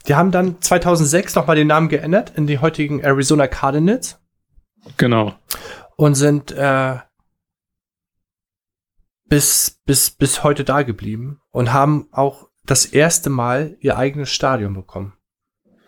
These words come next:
Speaker 2: Ja, es war tatsächlich das erste Mal, dass es für, in, letztendlich nur für sie halt mitgebaut wurde. Hieß ja, glaub ich, eine Zeit lang University of Phoenix Stadium.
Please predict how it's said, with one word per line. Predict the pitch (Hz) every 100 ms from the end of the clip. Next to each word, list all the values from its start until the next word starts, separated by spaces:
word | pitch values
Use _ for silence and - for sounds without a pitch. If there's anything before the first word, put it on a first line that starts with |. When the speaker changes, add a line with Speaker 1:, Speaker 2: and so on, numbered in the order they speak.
| - - _ _ _ _ _ -
Speaker 2:
Ja, | 139
es | 123
war | 127
tatsächlich | 170 147 135
das | 113
erste | 131 - 131
Mal, | 123
dass | 117 -
es | 127 113
für, | - 123 - - - - - - -
in, | 147 127 - - -
letztendlich | 110 139 131 135 120 -
nur | 156
für | 143 131
sie | 120 151
halt | 131 123
mitgebaut | 135 - 120 135 143
wurde. | 139 143 147 151 _ _ _ _ _ _ - -
Hieß | 143 -
ja, | 131
glaub | 123 120
ich, | 127
eine | 113
Zeit | 131 123
lang | 123 120
University | 117 120 127 117 123 135 - 123 - 131 127 127 -
of | 123
Phoenix | - 156 156 151 -
Stadium. | - 151 156 151 160